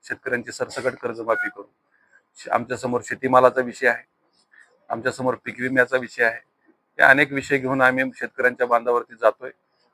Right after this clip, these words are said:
राज्य सरकारला तीन महिने झाले, म्हणजे च-, चौथा, चार महिने सु-, सुरू झाले, तरीही श-, सरकारचं श-, शेतकऱ्यांच्या बाबतीत, कर्जमाफीच्या बाबतीत, शेतीमालाच्या बाबतीत बोलायला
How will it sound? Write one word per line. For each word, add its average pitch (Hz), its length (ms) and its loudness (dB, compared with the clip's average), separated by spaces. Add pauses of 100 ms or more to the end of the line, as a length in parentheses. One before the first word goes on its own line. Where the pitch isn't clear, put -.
राज्य 120 280 4
सरकारला 131 540 4
तीन 151 360 0
महिने 139 280 0
झाले, 101 240 -2 (760)
म्हणजे 120 160 -10
च-, 123 220 -10
चौथा, 127 240 4 (260)
चार 135 180 8
महिने 131 220 -2
सु-, - 240 -16
सुरू 147 260 -4
झाले, 101 240 0 (680)
तरीही 151 540 2
श-, - 220 -20 (220)
सरकारचं 139 800 2
श-, 127 120 -16 (140)
शेतकऱ्यांच्या 131 500 0
बाबतीत, 120 400 0 (720)
कर्जमाफीच्या 127 580 2
बाबतीत, 123 340 2
शेतीमालाच्या 123 580 0
बाबतीत 120 340 0 (120)
बोलायला 123 320 4